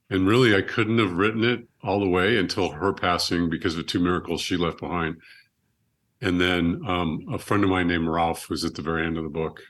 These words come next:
um, he, he brings hope. So, and,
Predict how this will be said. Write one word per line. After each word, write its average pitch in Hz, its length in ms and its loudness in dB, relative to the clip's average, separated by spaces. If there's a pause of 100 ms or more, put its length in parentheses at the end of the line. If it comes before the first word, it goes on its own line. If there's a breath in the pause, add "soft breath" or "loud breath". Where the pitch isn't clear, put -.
(320)
um, 82 260 -6
he, 90 400 -2 (760)
he 101 60 0
brings 85 320 -2
hope. - 360 -6 (160)
So, 82 400 -2
and, 85 360 -6